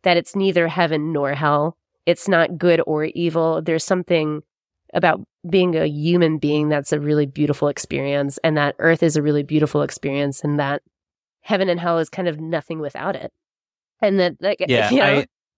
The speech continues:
Speaker 2: I agree. And I, that is one theme that I really did like about this book and,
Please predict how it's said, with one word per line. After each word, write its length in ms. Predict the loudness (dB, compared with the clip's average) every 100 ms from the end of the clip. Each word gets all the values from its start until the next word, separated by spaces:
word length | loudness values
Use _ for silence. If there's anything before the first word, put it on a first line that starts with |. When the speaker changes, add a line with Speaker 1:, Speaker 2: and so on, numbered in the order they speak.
| _ _ _ _ _ -2
Speaker 2:
I 120 | 0
agree. 500 | 2 2 2 2 2
And 280 | 2 2 0 -6 -10
I, 180 | -8 -8 _ -8
that 220 | 0 2 2
is 260 | 2 -2
one 300 | 0 2 2
theme 300 | 0 0 0
that 140 | 0 2
I 60 |
really 340 | 0 -2 -4 -4
did 180 | -6 -6
like 240 | -8 -6
about 240 | -6 -6
this 180 | -8 -14
book 320 | -10 -10 -8
and, 140 | -10